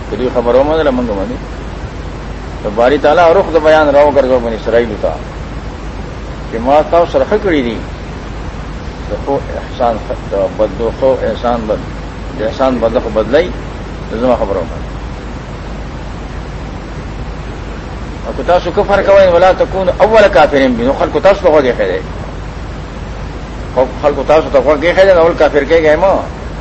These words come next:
د خلکو د کفر خس-، تاوان به ستاسو په سر وي۔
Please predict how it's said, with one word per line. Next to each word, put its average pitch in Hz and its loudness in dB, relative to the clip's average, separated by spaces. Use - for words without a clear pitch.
د 117 0
خلکو 180 2
د 151 -4
کفر 185 4
خس-، 151 -6
تاوان 156 4
به 143 0
ستاسو 180 2
په 165 -2
سر 131 0
وي۔ 110 -2